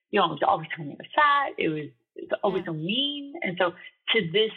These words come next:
Speaker 1: day, I recognize when Pillsbury, Pillsbury Dough Bitch is trying to talk to me. And I just,
Speaker 2: Yeah.
Speaker 1: I can, I can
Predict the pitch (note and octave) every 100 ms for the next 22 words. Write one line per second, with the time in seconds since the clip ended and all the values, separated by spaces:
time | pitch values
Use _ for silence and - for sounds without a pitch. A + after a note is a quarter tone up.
0 | - E3 F#3+ F#3 E3 D3 - E3+ E3 E3
1 | E3 F#3 D#3+ D#3 D3+ C#3+ D#3 D3+ - D#3+
2 | - - D#2 - _ - F#3 E3+ E3 D#3
3 | D3+ E3 - D#3+ - D#3+ D#3+ D3 C#3+ D#3+
4 | F#3 A3+ B3+ E4 - - - - - F3+
5 | E3 D#3+ E3 E3+ F#3 - - _ _ _
6 | - F3 F3+ E3 C#3 - _ F#3 F3+ E3+